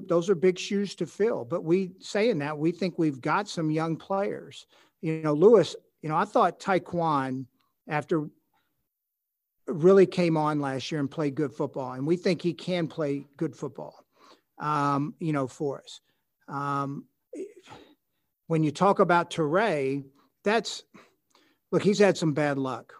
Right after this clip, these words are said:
Um, and I don't, you know, last year we didn't get to see Toure, you know, fully. He had another surgery after the season.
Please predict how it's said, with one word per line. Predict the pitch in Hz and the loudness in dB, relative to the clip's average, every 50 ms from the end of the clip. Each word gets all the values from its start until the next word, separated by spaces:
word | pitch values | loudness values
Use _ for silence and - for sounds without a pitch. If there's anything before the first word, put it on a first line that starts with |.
| _ _ _ _ _ _ _ _ _ _ _ - | _ _ _ _ _ _ _ _ _ _ _ -8
Um, | 160 151 147 143 143 143 139 139 139 135 139 143 143 143 143 _ _ _ _ _ - 143 - - _ _ _ _ - | -4 -2 0 0 2 2 0 0 0 -2 -2 -4 -8 -12 -16 _ _ _ _ _ -18 -16 -16 -18 _ _ _ _ -6
and | 165 156 156 151 143 143 147 - - _ _ _ _ _ _ _ _ _ _ _ - 277 - _ _ _ - | -4 -2 -2 -2 -2 -4 -6 -8 -14 _ _ _ _ _ _ _ _ _ _ _ -20 -20 -20 _ _ _ -10
I | - 196 185 | -4 2 4
don't, | 214 220 214 196 - - - - - - - - - - | 4 4 4 2 -2 -6 -12 -12 -12 -14 -18 -20 -16 -8
you | 202 175 | -4 -2
know, | 170 165 160 | 0 2 2
last | 156 170 190 202 196 190 - - | 4 4 6 4 4 2 4 4
year | 196 185 180 | 6 6 6
we | 170 160 165 | 6 4 4
didn't | 151 170 185 185 180 170 | 6 6 6 6 4 4
get | 175 170 175 | 4 2 2
to | 170 | 0
see | 147 - - - 170 160 156 | -6 -4 0 2 2 2 2
Toure, | - - 160 151 151 151 147 147 147 147 143 139 143 - - - _ _ _ _ _ _ _ - | 0 -2 -2 0 2 2 2 2 2 2 0 -2 -4 -8 -14 -20 _ _ _ _ _ _ _ -6
you | - 156 | 0 2
know, | 156 135 | 4 4
fully. | - - - 156 147 135 127 | 4 4 2 2 2 2 2
He | 127 160 | 2 2
had | 175 185 | 4 4
another | 185 185 185 175 170 | 4 4 4 4 2
surgery | 156 - - 170 160 147 143 151 147 147 | 2 2 2 2 2 4 2 2 2 2
after | 143 139 - - 147 | 2 0 -2 -6 -6
the | 135 120 | -6 -8
season. | - - - 143 135 127 117 131 131 127 135 | -8 -6 -4 -4 -4 -4 -4 -6 -10 -10 -10